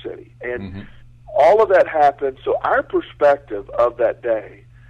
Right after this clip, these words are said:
Speaker 1: a lot has to do with, with how we choose to look at it. Because that day, there was a lot of things that happened. And a lot of them were bad, and a lot of them were amazing.
Speaker 2: Mm-hmm.
Speaker 1: And it's which, which one. So I pull, when I think,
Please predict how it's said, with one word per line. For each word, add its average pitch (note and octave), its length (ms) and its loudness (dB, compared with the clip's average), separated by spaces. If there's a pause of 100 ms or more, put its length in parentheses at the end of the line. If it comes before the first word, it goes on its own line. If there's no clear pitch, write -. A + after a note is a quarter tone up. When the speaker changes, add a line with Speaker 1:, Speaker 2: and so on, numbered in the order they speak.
(540)
Speaker 1:
a C3 60 -2
lot D#3 340 0
has F3 280 -4
to D#3+ 60 -20
do E3+ 220 -4
with, D3+ 300 -8 (180)
with C#3 300 -2 (520)
how E3 200 -2
we E3+ 160 -6 (140)
choose F#3 300 -12
to E3+ 60 -8
look F#3+ 260 -4
at G#2 160 -4
it. - 100 -12
Because C#3 320 0
that C4+ 220 0
day, D#3+ 180 4
there F3+ 160 0
was F#3+ 160 0
a F3 100 2
lot F3 260 0
of - 100 -8
things A2 280 -10
that G#2+ 120 -14
happened. - 400 -14 (260)
And C#3+ 100 -4
a C#3+ 80 -4
lot D#3 320 2
of A3 80 -2
them G#3+ 140 -12
were G3+ 120 2
bad, G3 440 -2 (320)
and C#3 100 -6
a C#3 40 -6
lot C3+ 280 -2
of G3 120 4
them G3 160 -2
were F3+ 160 -2
amazing. F3 560 -6 (140)
Speaker 2:
Mm-hmm. F2+ 260 -16 (760)
Speaker 1:
And C#3+ 140 -6
it's - 200 -10
which, F#3 240 -2 (120)
which - 340 -4
one. F3 220 -6
So - 100 -4
I - 140 2
pull, F#3+ 300 -4
when E3+ 160 -4
I C#4+ 120 2
think, F#3+ 280 -4